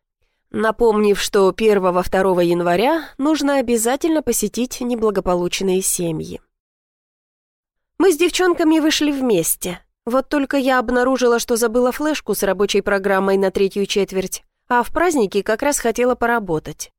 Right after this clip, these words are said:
Всё равно брат не сможет приехать, у них там в университете в общежитии тоже праздник намечается. Сказала девочка меня не ждать, нам только половину пути вместе идти. А как вышла, уже и стемнеть успело.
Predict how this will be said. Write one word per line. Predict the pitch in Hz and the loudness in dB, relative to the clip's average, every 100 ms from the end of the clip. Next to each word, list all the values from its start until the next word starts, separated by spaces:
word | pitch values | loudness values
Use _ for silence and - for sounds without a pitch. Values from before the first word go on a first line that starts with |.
| _ _ | _ _
Всё | - 294 | -2 0
равно | 294 294 320 370 | 2 2 2 2
брат | 220 196 | 0 0
не | 202 | 0
сможет | 196 214 208 208 - | 0 2 2 0 0
приехать, | 214 208 202 220 - _ | 0 2 0 -4 -6 _
у | 285 | -2
них | 302 311 - | 2 2 0
там | 294 285 | 0 0
в | 254 | 0
университете | 269 262 262 277 254 277 240 | 0 0 -2 -2 -4 -2 -2
в | |
общежитии | 226 - 247 247 - 254 | -2 2 2 0 -2 -2
тоже | 262 196 156 | -2 -2 -2
праздник | - 165 160 170 | -2 -2 -2 -4
намечается. | 170 170 170 175 170 170 - 185 - _ _ _ _ _ _ _ _ | -2 -2 -2 -2 -2 -4 -6 -8 -14 _ _ _ _ _ _ _ _
Сказала | - - 247 247 240 | -12 -2 2 4 4
девочка | 233 247 240 - | 4 2 2 0
меня | 226 233 226 | 0 2 2
не | 233 | 2
ждать, | 240 254 339 - - _ | 0 0 0 -2 -18 _
нам | 247 277 | -2 0
только | 277 269 277 | 0 -2 -2
половину | 285 285 285 285 | 0 0 0 -2
пути | 294 302 294 | -4 -4 -4
вместе | 165 170 170 - 175 | 0 -2 -2 -4 -6
идти. | 175 - 180 - _ _ - | -4 -6 -6 -10 _ _ -6
А | 240 | -2
как | 285 262 | -2 0
вышла, | 330 381 254 | 0 0 2
уже | 202 226 339 | 2 2 0
и | |
стемнеть | 294 - 185 185 208 220 | -2 -2 0 2 0 0
успело. | 208 - 202 196 | -6 -2 0 0